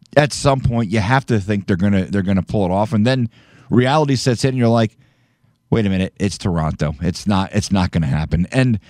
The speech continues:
the O'Reilly move is, is a good move for them, and I think getting Acciari was, was a good, you know, side piece as well. But, uh, Ryan, it, it, you're right, it's Toronto. But nonetheless, they, they cost our, our listener Rick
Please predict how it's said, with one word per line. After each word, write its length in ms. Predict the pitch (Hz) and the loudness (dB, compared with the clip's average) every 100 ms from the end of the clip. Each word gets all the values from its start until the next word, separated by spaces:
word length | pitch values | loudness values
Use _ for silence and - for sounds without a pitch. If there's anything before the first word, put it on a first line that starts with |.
| - - - | -20 -10 0
the 100 | 160 | 2
O'Reilly 440 | 156 151 170 180 | 4 2 2 2
move 320 | 147 156 170 | 2 4 4
is, 140 | 147 110 | 2 0
is 180 | 127 117 | -2 -2
a 40 | |
good 220 | 92 135 | -2 -2
move 240 | 127 139 131 | 2 2 2
for 140 | 143 | 0
them, 240 | 131 139 160 | 2 2 2
and 80 | |
I 60 | 107 | 0
think 240 | 117 113 | 0 -2
getting 240 | - 110 107 | 0 0 2
Acciari 420 | 95 113 101 113 | 0 0 0 0
was, 200 | 120 101 | 0 -2
was 220 | 90 104 | -2 -2
a 60 | 95 | -2
good, 260 | 82 104 104 - - | -2 -4 -4 -12 -8
you 160 | - 101 | -2 0
know, 120 | 87 | 0
side 400 | 90 - 95 104 | 0 0 0 -2
piece 260 | - 113 - | 0 -2 0
as 100 | 95 | -2
well. 260 | 90 95 131 | 2 2 2
But, 200 | 107 101 _ _ _ _ - | -2 -4 _ _ _ _ -8
uh, 280 | 90 104 107 | -2 0 0
Ryan, 380 | 82 117 165 113 | 0 2 2 2
it, 180 | 101 - | 0 -4
it, 120 | 82 - | -10 0
you're 160 | 117 | 2
right, 240 | 123 107 92 | 4 2 0
it's 160 | 90 | -2
Toronto. 680 | - 107 107 110 101 82 76 71 | 2 4 4 2 0 -2 -2 -2
But 220 | 123 117 _ _ | -2 -2 _ _
nonetheless, 760 | 107 131 151 131 117 117 - - | 2 2 2 0 2 0 0 -2
they, 240 | 110 110 - 87 - | 0 0 -2 -8 -8
they 160 | 101 110 | -2 -4
cost 400 | - 131 143 - | 0 -2 0 0
our, 200 | 107 92 - | -2 0 0
our 140 | 98 | 0
listener 380 | 107 117 123 101 | 0 0 0 0
Rick 380 | 90 127 - | 2 0 -2